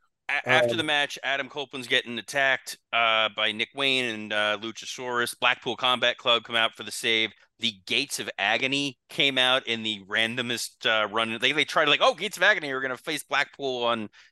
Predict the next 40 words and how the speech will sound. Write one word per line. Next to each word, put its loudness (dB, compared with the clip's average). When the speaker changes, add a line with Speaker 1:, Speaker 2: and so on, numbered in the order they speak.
Speaker 1:
you -10
know, -2
Rampage 0
or -8
whatever." -2
Then 0
Swerve 2
came 0
out, 2
then 0
Hangman 0
came -2
out. 0
And, -6
uh, 2
it -4
was -12
just -14
a -14
big -12
schmoz -8
to, -10
to -18
finish -8
the -12
show. -6
It -4
was -10
the -10
crazy -6
chaos, -6
end -4
of -8
the -4
Monday -6
Night -4
War -6
kind -6
of -6
thing. -6